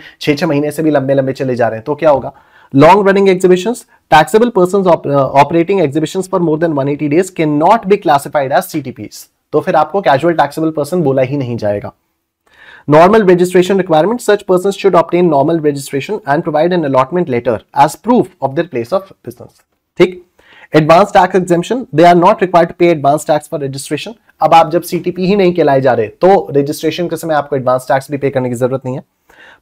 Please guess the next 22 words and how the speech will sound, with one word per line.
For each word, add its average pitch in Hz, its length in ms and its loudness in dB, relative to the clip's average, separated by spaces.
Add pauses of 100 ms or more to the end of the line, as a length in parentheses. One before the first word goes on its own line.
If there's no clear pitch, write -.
Post 240 220 4
exhibition 190 480 0
surrender, 190 320 2
they 165 240 0
can 185 220 2
surrender 165 340 -2
the 147 120 -4
registration 135 480 -6
after 131 260 -6
the 120 100 -4
exhibition 107 420 -10 (220)
ends। - 260 -20 (320)
मेला 127 240 0
खत्म 143 240 -4
हो 135 80 -2
जाए 165 200 -4
तो 135 140 -8
रजिस्ट्रेशन 120 600 -6 (160)
सबमिट 104 340 -4
कर - 100 -12
दो। - 200 -20 (380)
ठीक, 185 280 -4